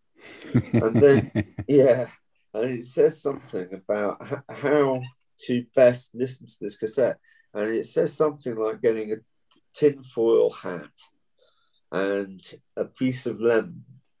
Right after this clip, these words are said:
Speaker 1: and then to be looking at a, uh, television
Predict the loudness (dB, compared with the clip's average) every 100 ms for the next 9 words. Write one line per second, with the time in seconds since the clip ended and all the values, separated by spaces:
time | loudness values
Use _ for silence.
0 | _ _ -8 -2 0 0 -2 -10 -16 -18
1 | -14 -6 -6 -6 -4 -2 0 2 2 2
2 | 0 -2 0 0 0 -2 0 4 4 2
3 | -4 _ _ _ -2 0 2 0 -2 -4
4 | -2 0 0 -4 -8 -10 -12